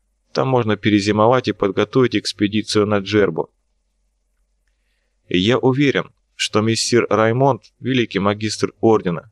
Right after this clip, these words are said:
вам в этом посодействует. И я тоже. А я не последний человек среди братьев-рыцарей". Депернель торжественно вскинул руку.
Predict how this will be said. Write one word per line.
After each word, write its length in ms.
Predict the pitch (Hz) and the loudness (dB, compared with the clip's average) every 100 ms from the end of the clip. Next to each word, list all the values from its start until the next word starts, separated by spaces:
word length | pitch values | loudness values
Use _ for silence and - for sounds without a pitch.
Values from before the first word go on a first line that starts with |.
| _ | _
вам 280 | - 110 120 | -6 -2 0
в 40 | 147 | -2
этом 260 | 147 127 | -2 -4
посодействует. 840 | - 120 117 123 127 - 90 73 - _ _ _ _ | -4 -4 -4 0 -2 0 -2 -4 -6 _ _ _ _
И 80 | 95 | -2
я 240 | 101 107 | 2 0
тоже. 500 | - - 101 87 76 - _ _ _ _ _ _ _ - | 0 0 2 2 -4 -8 _ _ _ _ _ _ _ -2
А 160 | 90 | 0
я 200 | 101 139 | 2 0
не 140 | 156 143 | -2 -2
последний 580 | 127 - 156 147 139 | -4 -4 -2 -2 -4
человек 480 | - - 147 139 123 | -6 -4 -2 0 -2
среди 280 | - 104 104 | -2 0 0
братьев-рыцарей". 920 | 98 107 95 98 101 107 - 82 - - _ _ _ _ _ _ | 2 2 2 0 2 2 0 -2 -2 -6 _ _ _ _ _ _
Депернель 560 | - 92 92 90 107 | -8 -2 0 0 -4
торжественно 580 | - 92 92 104 - 92 | -2 -2 0 0 0 -4
вскинул 380 | - - 95 98 | -2 -2 0 2
руку. 420 | 98 - 87 | 2 2 -4